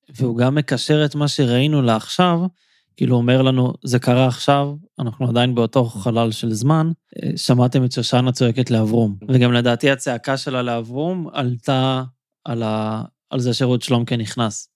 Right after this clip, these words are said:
Speaker 2: זה היה בעצם המוזיקת כניסה שלו, זה הצרחות של
Speaker 1: נכון.
Speaker 2: אברום מהמרתף שלהם. והוא נכנס סופר מבסוט,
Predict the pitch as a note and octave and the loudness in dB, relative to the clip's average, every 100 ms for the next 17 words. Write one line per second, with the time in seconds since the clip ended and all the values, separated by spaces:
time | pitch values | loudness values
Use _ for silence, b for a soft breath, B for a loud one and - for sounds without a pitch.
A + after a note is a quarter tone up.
0 | - C3+ D#3+ F3 F3 F#3 C#3+ D3 D3+ E3+ | -8 0 2 4 2 2 2 4 2 2
1 | D#3 C3 A#2+ - C3 C3 B2+ A#2+ A2 - | 0 0 -2 0 0 2 0 0 -2 -4
2 | A#2 - C#3 - C#3 B2 A#2+ C3+ C3+ B2 | -8 0 0 2 2 2 4 2 4 0
3 | A2+ A2+ - B2 - C3 A#2+ A2+ A#2 - | -2 -4 -4 -6 -4 -4 -2 -2 -4 -8
4 | C3+ A#2 A2+ C#3 C#3 - - D4 C#4+ A3+ | -6 -4 -2 -4 -4 -8 -4 -2 2 2
5 | E3 - - C#3 - | 2 0 -2 -2 -2